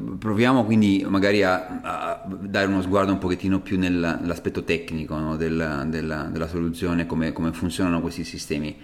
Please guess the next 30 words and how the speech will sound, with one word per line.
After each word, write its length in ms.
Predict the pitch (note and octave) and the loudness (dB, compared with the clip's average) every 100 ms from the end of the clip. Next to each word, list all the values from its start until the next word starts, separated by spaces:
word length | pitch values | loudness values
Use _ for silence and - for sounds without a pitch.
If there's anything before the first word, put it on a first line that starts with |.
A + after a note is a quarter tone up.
| - - - - | -20 -20 -16 -4
Eh, 340 | F#2 F#2 F2+ | 0 2 2
dal 140 | F2 G2 | 2 2
punto 180 | C3+ | 2
di 140 | B2 A2 | 4 4
vista, 920 | A#2 A#2+ - A#2 G#2 - - - F2+ | 4 2 2 4 4 2 -4 -2 0
eh, 20 | |
diciamo, 400 | F#2+ G2+ G2+ G2 | 0 0 0 0
tecnico 400 | - B2 C3+ A#2+ | 0 2 4 4
non 220 | G#2+ G2+ G#2 | 4 4 2
si 180 | - | -2
tratta 420 | G#2 A2 - F#2+ D#2+ | 0 0 2 0 0
da 120 | F2 | -2
un 80 | E2+ | -2
pun-, 460 | G2 F#2 - G2 | -2 -4 -4 -2
di, 240 | G2 G#2 G#2+ | 0 -2 -2
esattamente 540 | G2+ F#2 F#2+ G2+ F#2 | -2 -2 0 2 2
di 60 | F#2 | 4
localizzazione, 800 | F#2 F#2+ G2 G2 G#2+ F#2+ F#2+ G2+ | 4 4 2 2 0 2 4 4
ma 200 | F2 E2 | 4 2
di 380 | F2 F#2 F2+ F2+ | 2 2 2 0
intercettare 880 | G2+ F#2+ G2+ F#2+ A2 - F#2+ F2+ F2+ | 0 0 2 2 0 2 2 2 0
questi 300 | F2 - F2+ | -2 -4 -6
segnali, 480 | - E2 D#2 D#2 D#2+ | -4 -2 0 0 0
quindi 200 | F#2+ F#2 | 2 4
io 140 | G#2+ | 4
non 160 | G#2+ A#2+ | 4 2
stimo 380 | - D3+ B2+ G2 | 2 4 4 4
una 160 | E2+ | 2
posizione, 580 | E2 F2 E2+ D#2+ F2 E2 | 0 -2 -4 -2 -2 0
corretto? 520 | E2+ F2 F2 - D#2 | -2 -2 -2 -4 -10